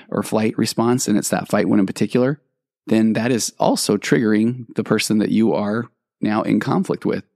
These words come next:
And now their amygdala is right there hijacked as well. But unfortunately, now you're dealing with the emotional immaturity of a ten-year-old boy who is now just gonna throw out all kinds of things to try to hurt you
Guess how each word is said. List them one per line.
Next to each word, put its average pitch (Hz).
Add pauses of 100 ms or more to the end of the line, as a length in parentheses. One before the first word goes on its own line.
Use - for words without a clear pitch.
(480)
And 110
now 113
their 113
amygdala 104
is - (100)
right 117
there 113
hijacked 113
as 101
well. 127 (420)
But 120
unfortunately, 117
now 110
you're 107
dealing 113
with 107
the 101
emotional 110
immaturity 110
of 98
a 101 (240)
ten-year-old 110
boy 110 (480)
who 110
is 101
now 113
just 107
gonna 110
throw 104
out 101
all 110
kinds 117
of 101
things 92
to -
try 95
to 90
hurt -
you 98